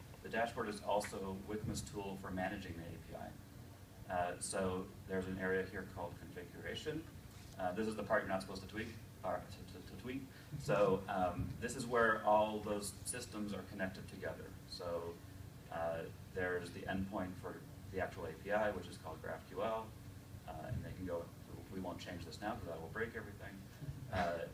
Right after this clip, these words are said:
and then here's the connection to Elasticsearch, uh, Spelunker, something else I'll talk about in a moment. Here's, of course, our connection to T M S. They have the eMuseum A P I, so we sort of leverage that as a way to pull data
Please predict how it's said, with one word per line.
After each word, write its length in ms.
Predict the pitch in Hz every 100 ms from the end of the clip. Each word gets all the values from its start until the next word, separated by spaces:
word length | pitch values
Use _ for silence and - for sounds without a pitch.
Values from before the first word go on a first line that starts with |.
| - - - - - - 95
and 100 | 95
then 80 |
here's 280 | 95 101 92
the 180 | 98 92 90 85 -
connection 400 | - - - 92
to 80 | - -
Elasticsearch, 840 | - 110 - - - 104 98 - - - - - - - - -
uh, 60 | 85 82 82 82 80 - - - - - -
Spelunker, 400 | - 92 95 95
something 300 | - 90 87
else 140 | - - -
I'll 100 | -
talk 180 | 82 -
about 120 | - -
in 140 | -
a 20 |
moment. 300 | 226 117 - - - - - -
Here's, 180 | 98 95
of 120 | -
course, 280 | - - -
our 220 | 92 87 - - - - -
connection 340 | 107 104 104
to 80 | 95
T 160 | - 117
M 100 | 123
S. 200 | 123 - -
They 220 | 101 98
have 240 | 98 95 92
the 80 | 92 92 117
eMuseum 580 | 117 113 110 107 104
A 60 | 104
P 180 | 101 107
I, 140 | 98
so 140 | 98 95
we 160 | 101
sort 180 | 107 98
of 80 | 92 92
leverage 360 | 95 95 98 95
that 180 | 90 92
as 80 | 90
a 40 |
way 120 | 92
to 120 | 90 95 -
pull 200 | 92 90
data 260 | 90 87